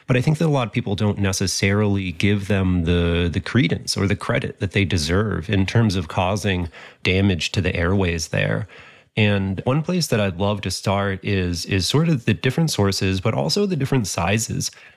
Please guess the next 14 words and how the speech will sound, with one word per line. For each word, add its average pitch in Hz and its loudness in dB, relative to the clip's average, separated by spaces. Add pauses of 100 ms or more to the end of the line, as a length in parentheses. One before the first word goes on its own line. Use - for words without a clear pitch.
of 92 -2
particulate 92 0
matter, 85 0
because 120 0 (600)
the 104 2
size 151 -2
of 294 -2
the 277 -2
particulate 139 0
matter, 98 0
interestingly 120 0
enough, 98 0
really 135 0
determines 113 0